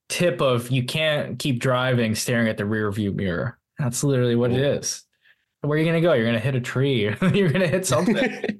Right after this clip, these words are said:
Speaker 1: You gotta keep driving straight. You may be able to drive straight. It's Fast and the Furious type of, uh, crazy driving you may do. One arm there, drift to the side, stare at the rear view <laughs> mirror. It's not safe. I'm not gonna get you to where you wanna go. Um, but that
Speaker 2: Yep.
Speaker 1: immediately made me think of that.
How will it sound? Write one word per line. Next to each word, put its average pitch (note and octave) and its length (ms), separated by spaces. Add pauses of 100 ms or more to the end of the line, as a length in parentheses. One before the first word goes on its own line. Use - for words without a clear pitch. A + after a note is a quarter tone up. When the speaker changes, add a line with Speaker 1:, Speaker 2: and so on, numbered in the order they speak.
(100)
Speaker 1:
You F3+ 80
gotta F3+ 80
keep F#3+ 160
driving D3+ 400
straight. F3 260
You E3 120
may E3 200
be G#3+ 140
able F3 160
to D#3 60
drive C#3+ 260
straight. C#3+ 340
It's A#2+ 160
Fast B2+ 340
and C3 60
the A#2+ 60
Furious B2+ 540
type B2 240
of, A2 240 (360)
uh, A#2 520
crazy C#3 360
driving B2+ 380
you B2+ 80
may G#2+ 160
do. A2+ 480
One A#2+ 280
arm A#2+ 280
there, A#2+ 260
drift A#2+ 320
to B2 60
the A#2 80
side, A#2+ 420
stare A#2+ 280
at A#2 100
the A#2 60
rear A#2+ 180
view A#2 200
<laughs> C3 120
mirror. E3 320
It's - 140
not F3 180
safe. C#3+ 380
I'm A#2+ 160
not D#3 120
gonna D#3+ 140
get D3 200
you C3+ 120
to C3 100
where B2 120
you B2+ 80
wanna A#2 160
go. A2 320 (340)
Um, A#2 200
but B2+ 40
that C3+ 200
Speaker 2:
Yep. - 80
Speaker 1:
immediately C3+ 680
made C#3 160
me C#3 100
think F3+ 200
of A#2 80
that. G2 220